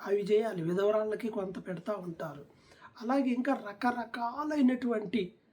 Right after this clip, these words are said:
రకరకాలైనటువంటి అర్పణలు ఉండేవి. ఇవి కాకుండా మొక్కుబడులు ఉండేవి, పేదలకు ఇవ్వటం ఉండింది,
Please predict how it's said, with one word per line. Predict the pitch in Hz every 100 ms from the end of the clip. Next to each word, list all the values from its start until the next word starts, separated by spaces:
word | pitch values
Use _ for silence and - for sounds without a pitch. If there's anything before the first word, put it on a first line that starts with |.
| _ _ _ _ 196
రకరకాలైనటువంటి | 180 208 180 196 220 247 247 226 220 220 202 202
అర్పణలు | 175 - 269 247 220
ఉండేవి. | 175 151 151 - - - -
ఇవి | 196
కాకుండా | 208 220 233 233
మొక్కుబడులు | 190 185 - 277 262 214 190
ఉండేవి, | 175 175 160 - _ - - -
పేదలకు | 175 190 240 240
ఇవ్వటం | 240 220 220
ఉండింది, | 190 175 165 147